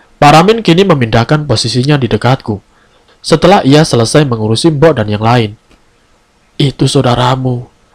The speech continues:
Jauh sebelum dirimu, Mbokmu pernah hamil, namun tiga kali keguguran. Dan saat itu bapakmu percaya ulah Pak Demu, karena istri Pak Demu sendiri, bahkan sekarang sudah tidak bisa lagi memberikan keturunan.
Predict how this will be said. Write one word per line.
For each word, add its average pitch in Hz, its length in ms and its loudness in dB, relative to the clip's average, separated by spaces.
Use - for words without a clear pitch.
Jauh 131 320 0
sebelum 123 400 -4
dirimu, 123 560 0
Mbokmu 131 400 0
pernah 127 400 0
hamil, 131 400 -2
namun 135 400 -2
tiga 123 240 2
kali 135 320 0
keguguran. 127 640 0
Dan 143 240 0
saat 131 300 0
itu 131 180 0
bapakmu 123 400 0
percaya 131 420 0
ulah 123 220 0
Pak 107 180 -2
Demu, 131 380 -2
karena 139 400 -2
istri 127 320 -4
Pak 120 240 -4
Demu 127 160 -2
sendiri, 127 560 0
bahkan 139 400 0
sekarang 135 480 -2
sudah 127 240 -2
tidak 131 240 -2
bisa 123 240 -2
lagi 131 300 0
memberikan 123 420 -4
keturunan. 131 640 0